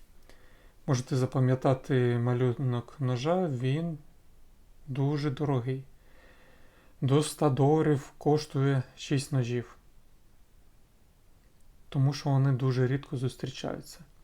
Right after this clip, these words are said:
Саме якщо стан новий, стільки вони будуть коштувати.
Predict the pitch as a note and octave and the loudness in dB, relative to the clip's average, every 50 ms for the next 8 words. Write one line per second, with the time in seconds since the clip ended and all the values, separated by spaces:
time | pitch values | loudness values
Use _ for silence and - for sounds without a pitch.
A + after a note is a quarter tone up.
0 | - - - - - - - - - C#3+ C#3 B2+ B2+ B2+ A#2+ - - - - C#3+ | -20 -20 -20 -20 -20 -20 -14 -6 -2 0 0 2 2 2 0 -2 -6 -6 -4 -2
1 | C3+ B2+ - - - D3 C#3 C3+ C3 C3+ B2+ B2+ B2+ A#2+ A#2 - - - - - | -2 -2 -4 -2 -2 0 2 2 2 2 2 2 0 -2 -2 -6 -16 -20 -20 -20
2 | - - - - - - - - E3 D3 C#3+ - - D3+ C3 A#2+ B2+ B2 C3 C3 | -20 -20 -20 -20 -20 -16 -6 0 0 0 0 0 -2 0 0 2 2 2 0 0
3 | B2 - C3 B2 C#3 C#3 - - - D3 C#3 - - - C#3+ D3 D3 - - | -2 -4 -4 -4 -4 -6 -6 -4 -4 -4 -4 -6 -8 -8 -8 -8 -8 -10 -12